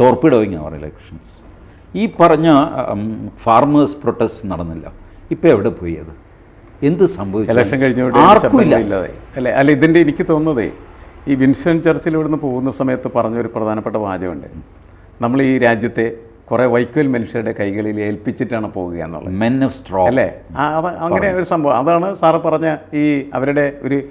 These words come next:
Speaker 2: വിശ്വാസത്തിൻ്റെ അടിത്തറ എന്ന് പറയുന്നത്. ഇവർക്ക് യാതൊരു സാധ്യതയില്ല. എനിക്ക് തോന്നുന്നു അന്ന്,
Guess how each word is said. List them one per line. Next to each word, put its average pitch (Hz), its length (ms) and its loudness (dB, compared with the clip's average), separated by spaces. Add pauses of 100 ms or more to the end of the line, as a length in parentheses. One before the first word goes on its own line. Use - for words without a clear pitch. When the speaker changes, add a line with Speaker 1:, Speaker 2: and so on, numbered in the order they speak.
(260)
Speaker 2:
വിശ്വാസത്തിൻ്റെ 151 640 2
അടിത്തറ 127 320 0
എന്ന് 117 160 -2
പറയുന്നത്. 92 260 -6 (280)
ഇവർക്ക് 143 520 0
യാതൊരു 117 320 2
സാധ്യതയില്ല. 110 600 -4 (580)
എനിക്ക് 135 200 2
തോന്നുന്നു 185 420 2
അന്ന്, 165 180 0